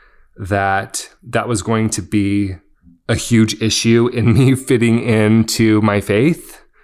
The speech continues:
and into, like, my faith group. So at the time, I didn't really realize that, that, that I wasn't going to be able to fit in.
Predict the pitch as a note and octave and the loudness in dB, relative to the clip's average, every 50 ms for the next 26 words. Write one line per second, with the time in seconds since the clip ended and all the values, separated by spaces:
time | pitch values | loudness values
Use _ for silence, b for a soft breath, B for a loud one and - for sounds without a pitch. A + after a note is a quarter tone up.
0 | b - - B2 A#2+ A#2+ A#2+ - B2 A2+ G#2+ - B2 A2+ G#2+ G#2 F#2+ - G#2+ G2+ | b -4 0 0 2 2 0 2 0 0 2 2 0 0 0 0 -2 -2 -2 -2
1 | F#2+ - G#2+ A2 G#2+ - - - D#3 D#3+ D#3 D3+ - - B B B B B B | 0 0 0 -2 -2 -2 0 2 2 4 2 2 -2 -8 B B B B B B
2 | B B B B B B B B - - - C3+ B2+ B2 A#2+ B2+ B2 - C#3 - | B B B B B B B B -6 -2 0 0 2 2 0 0 -2 -2 -2 -2
3 | D#3+ G3 A3 A3 E3+ C3 D#3 D3+ C#3 D#3+ D#3+ C#3 C#3+ D3 D3 C#3+ C3+ B2+ A#2 A#2 | 0 0 0 0 2 2 0 2 2 2 2 2 2 2 2 2 2 2 2 0
4 | C3 C3+ C#3 C#3+ D3+ C#3 B2+ C3+ B2 - B2+ B2+ - - - - _ _ _ _ | 0 2 2 2 0 0 -2 -2 -2 -2 -2 -2 -2 -4 -6 -12 _ _ _ _
5 | _ _ _ _ _ _ - _ _ _ _ - A#2+ A#2 - A#2+ A2+ A2+ A2+ A2+ | _ _ _ _ _ _ -20 _ _ _ _ -16 -6 -2 0 0 2 2 2 0
6 | A#2 A2+ A2+ A#2+ A2+ A2+ A#2 A2+ A2 - - A#2+ A#2 A2 A2+ A2 G#2 - A#2 A2+ | 0 0 -2 -4 -4 -2 -2 -2 -2 -2 -2 -2 -2 0 -2 -4 -2 -2 0 0
7 | A2+ A2+ A2+ A2 A2 - | 2 0 0 0 -2 -4